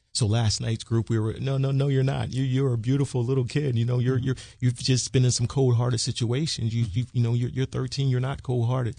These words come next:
So being able to get them to find the beauty within themselves and, and look and smile. And, you know, you look at this person, "Is this like a cold-hearted?" And have her smile. And let's, let's write about your smile.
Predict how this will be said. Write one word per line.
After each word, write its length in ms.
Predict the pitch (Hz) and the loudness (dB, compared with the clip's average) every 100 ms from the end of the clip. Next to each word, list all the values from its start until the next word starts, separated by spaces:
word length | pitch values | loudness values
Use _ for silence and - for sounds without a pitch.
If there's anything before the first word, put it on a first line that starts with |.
| - | -12
So 140 | - 113 | -4 2
being 140 | 123 | 4
able 80 | 120 | 4
to 60 | 113 | 2
get 180 | 120 | 0
them 120 | 120 117 | 0 -2
to 60 | |
find 280 | - 117 117 | -2 0 0
the 40 | |
beauty 260 | 107 113 117 | 2 2 2
within 240 | 110 - | 0 -2
themselves 640 | 110 104 - 117 117 110 104 | 0 0 -2 -2 -2 -4 -2
and, 160 | 104 - - 113 | -4 -4 -6 2
and 140 | 107 | 4
look 200 | 120 - | 4 2
and 100 | 113 | 0
smile. 480 | - 120 117 110 110 | 0 0 0 0 -2
And, 160 | 117 | -2
you 100 | 123 | 0
know, 60 | 127 | 2
you 140 | 139 | 2
look 180 | 151 156 | 2 0
at 100 | 143 | 0
this 160 | 139 - | -2 0
person, 280 | 143 131 123 | 0 2 2
"Is 100 | 135 | 0
this 160 | - | -2
like 140 | 143 139 | -2 -6
a 80 | |
cold-hearted?" 460 | 127 143 143 139 - - | -2 0 0 0 -4 0
And 120 | 113 | 4
have 180 | 117 120 | 4 4
her 140 | 120 107 | 0 -4
smile. 460 | 123 120 120 113 | -2 0 0 0
And 100 | 113 | 0
let's, 200 | 135 - 170 | -2 -4 -4
let's 160 | 156 | -4
write 160 | 160 147 | -2 -4
about 240 | 127 127 | -4 -6
your 80 | 120 | -6
smile. 440 | 123 120 113 107 | -2 -2 0 -4